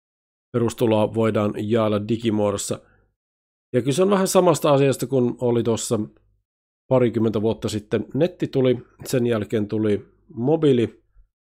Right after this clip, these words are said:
nyt tulee lohkoketjuteknologia. Eli kyse on yksinkertaisesti asiasta, joka on syytä hanskata. Se tulee jossain vaiheessa koskettamaan käytännössä jokaista kansalaista,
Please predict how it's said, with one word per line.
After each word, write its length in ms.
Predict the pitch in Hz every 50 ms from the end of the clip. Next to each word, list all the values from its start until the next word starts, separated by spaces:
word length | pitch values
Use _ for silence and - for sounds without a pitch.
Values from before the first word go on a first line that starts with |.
| _ _ _ _ _
nyt 200 | 110 120 123 120
tulee 240 | - 117 110 110 107
lohkoketjuteknologia. 1400 | 110 123 135 135 - - 98 - 110 92 - 110 - - 117 113 - - 107 98 92 92 92 95 98 92 82 - - _ _ _ _ _ _ _ _ _ _ _ _ _ _ _ _ _ _ _ _ _ _ _ _
Eli 200 | 131 131 131 131
kyse 340 | 123 - 175 151 - 151 151
on 140 | - 185 233
yksinkertaisesti 680 | 214 214 214 - 208 196 190 180 170 185 165 - - - -
asiasta, 540 | 175 175 - 180 165 156 139 - - 151 - - - 139 135
joka 340 | 147 151 147 - 156 135
on 120 | 131 127 123
syytä 340 | - - 135 123 120 117 101
hanskata. 560 | - 110 107 101 95 - - 98 87 90 92 -
Se 260 | - - 123 120 113
tulee 380 | 117 - 151 160 180 170 156 151
jossain 460 | 143 143 151 143 - - 156 139 123
vaiheessa 400 | 127 131 123 120 120 117 - -
koskettamaan 680 | - - 123 - - - 123 - - 107 107 107 107 101
käytännössä 600 | - 123 110 104 - 107 104 101 - - - 113
jokaista 480 | 117 165 190 - - 190 123 - 127 120
kansalaista, 720 | - 131 117 113 107 117 107 107 104 104 104 - 107